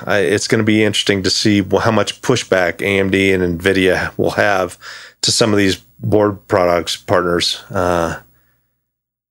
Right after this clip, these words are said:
you know, I don't think anything in terms of, you know, monopoly, but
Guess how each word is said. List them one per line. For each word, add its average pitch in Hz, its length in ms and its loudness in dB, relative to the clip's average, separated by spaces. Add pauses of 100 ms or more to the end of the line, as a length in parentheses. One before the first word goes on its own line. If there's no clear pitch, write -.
(160)
you 120 80 4
know, 101 80 2
I 107 80 2
don't 104 100 -2
think 107 160 0
anything 101 440 0
in 87 100 -2
terms 98 380 0
of, 85 200 0
you 98 80 2
know, 85 140 2
monopoly, 101 720 0 (140)
but 95 420 0